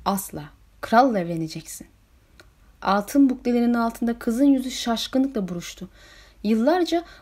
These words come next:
bu sözlerin babası Aerys ölene kadar Rhaegar ile evlenemeyeceği anlamına geldiğini düşünmüştü.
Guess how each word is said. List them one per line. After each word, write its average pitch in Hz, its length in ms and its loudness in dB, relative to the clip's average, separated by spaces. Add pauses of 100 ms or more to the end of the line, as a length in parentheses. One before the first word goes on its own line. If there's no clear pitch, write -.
(120)
bu 269 80 4
sözlerin 302 640 4
babası 247 340 0
Aerys 285 500 2
ölene 226 280 0
kadar 247 320 -2 (300)
Rhaegar 294 340 4
ile 285 220 2
evlenemeyeceği 240 580 2
anlamına 202 420 0
geldiğini 175 500 -4
düşünmüştü. 165 680 -10